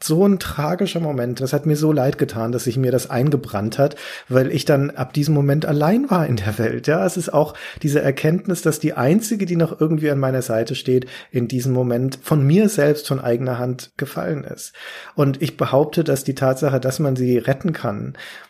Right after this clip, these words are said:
was ja eine Kette von Dingen voraussetzt, die man weit vorher im Spiel gemacht haben muss.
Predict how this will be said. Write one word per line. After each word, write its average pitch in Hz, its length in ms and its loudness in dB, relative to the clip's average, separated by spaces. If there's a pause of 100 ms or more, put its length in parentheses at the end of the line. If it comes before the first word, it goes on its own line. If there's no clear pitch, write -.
was 131 280 0
ja 143 80 6
eine 127 420 2
Kette 160 340 0
von 147 580 -2
Dingen 160 380 2
voraussetzt, 131 580 0
die 135 60 0
man 123 200 0
weit 117 200 2
vorher 170 320 0
im 135 80 -2
Spiel 120 260 -4
gemacht 110 340 -4
haben 131 200 0
muss. 156 240 0